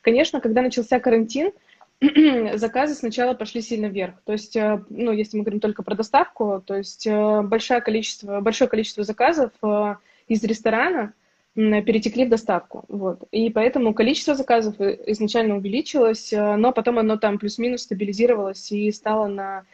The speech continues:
э, в среднем такое же, как было до карантина. Оно всё равно выше,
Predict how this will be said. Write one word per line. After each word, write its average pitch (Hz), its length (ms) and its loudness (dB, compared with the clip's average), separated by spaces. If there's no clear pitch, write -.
э, 202 160 2
в 196 60 -8
среднем 254 380 4
такое 240 340 2
же, 233 120 -4
как 214 280 -4
было 214 340 2
до 208 300 0
карантина. 208 520 -4
Оно 247 180 2
всё 254 160 2
равно 240 200 2
выше, 220 540 0